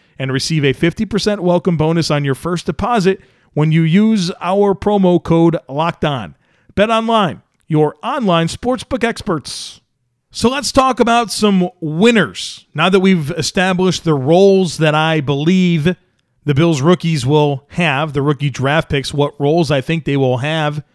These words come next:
in year one this season, I think it's a little bit easier to identify which players that were on the roster before the draft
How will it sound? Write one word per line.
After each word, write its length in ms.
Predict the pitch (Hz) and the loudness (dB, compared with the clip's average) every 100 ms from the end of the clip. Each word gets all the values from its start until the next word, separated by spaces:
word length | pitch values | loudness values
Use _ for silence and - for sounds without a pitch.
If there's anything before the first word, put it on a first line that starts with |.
| _ _ _ - | _ _ _ 0
in 200 | 175 147 | 2 4
year 200 | 160 135 | 4 4
one 360 | 131 170 143 | 2 2 2
this 180 | 151 165 | 0 0
season, 580 | - 180 196 107 87 - _ _ _ _ _ _ - | -2 -2 -2 -4 -10 -16 _ _ _ _ _ _ -4
I 100 | 160 | 0
think 220 | 208 190 | 2 2
it's 120 | 175 | 0
a 60 | 175 | 2
little 240 | 202 208 | 4 6
bit 140 | 185 | 4
easier 480 | 190 196 185 160 180 | 2 0 2 2 0
to 180 | - 165 | 2 2
identify 800 | 156 151 165 175 - 147 139 151 _ _ _ _ - | 2 0 0 -2 -4 -4 -2 -4 _ _ _ _ 0
which 280 | 160 - | 0 0
players 440 | - 175 180 185 139 | -4 -2 2 2 2
that 160 | 151 | 2
were 200 | 151 147 | 2 0
on 220 | 160 190 202 | 2 2 2
the 80 | |
roster 400 | 156 151 160 - | 0 0 0 -2
before 380 | 143 151 175 269 | 0 0 -2 -2
the 100 | 208 | 0
draft 460 | 139 127 139 - | 0 0 -2 -6